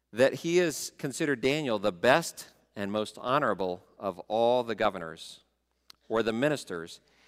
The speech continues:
And Darius has planned to make him the prime minister, if you will, the prime minister over all of Persia, and to set him over all the kingdom. Then later we see how much he loves Daniel.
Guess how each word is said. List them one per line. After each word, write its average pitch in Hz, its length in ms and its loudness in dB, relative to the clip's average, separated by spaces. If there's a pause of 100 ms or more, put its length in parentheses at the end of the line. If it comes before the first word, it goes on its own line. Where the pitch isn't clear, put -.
(240)
And 107 200 -4
Darius 135 540 4
has 117 200 -6
planned 151 520 -4
to 131 100 -6
make 117 240 -4
him 110 120 -4
the 98 100 -2
prime 156 400 2
minister, 92 440 -4
if 90 160 -8
you 95 120 -10
will, 90 240 -4
the 101 100 -8
prime 160 380 2
minister 95 560 -6 (680)
over 117 320 4
all 147 460 4
of 123 220 -4
Persia, 104 580 -4 (760)
and 101 120 -8
to 104 80 -2
set 117 260 -4
him 113 180 -6
over 98 280 -4
all 90 260 -4
the 87 100 -10
kingdom. 85 460 -12 (1160)
Then 143 180 4
later 202 320 8
we 123 140 2
see 143 260 0
how 127 160 2
much 127 260 0
he 131 120 -4
loves 120 400 2
Daniel. 80 420 -8